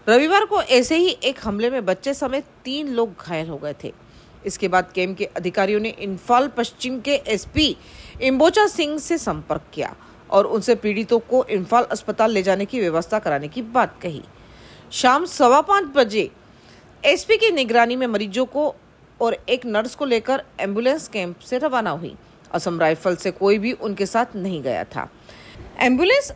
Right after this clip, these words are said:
अभी आधे रास्ते ही पहुंची थी कि हिंसक भीड़ ने गाड़ी को आग के हवाले कर दिया। असम राइफल्स के सूत्रों ने कहा कि उन्हें रविवार शाम बाद में पता चला कि एसपी के सामने एम्बुलेंस में आग लगा दी गई और तीन लोगों की मौत हो गई थी।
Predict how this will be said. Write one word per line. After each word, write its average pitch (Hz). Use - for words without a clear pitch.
अभी 320
आधे 214
रास्ते 294
ही 320
पहुंची 180
थी -
कि 165
हिंसक 220
भीड़ 233
ने 277
गाड़ी 190
को 254
आग 190
के 226
हवाले 151
कर 131
दिया। 147
असम 370
राइफल्स 392
के 381
सूत्रों 285
ने 311
कहा 285
कि 285
उन्हें 254
रविवार 214
शाम 254
बाद 165
में 220
पता 277
चला 339
कि 359
एसपी 254
के 415
सामने 330
एम्बुलेंस 247
में 302
आग 165
लगा 139
दी 127
गई -
और 262
तीन 330
लोगों 285
की 294
मौत 165
हो 143
गई 123
थी। -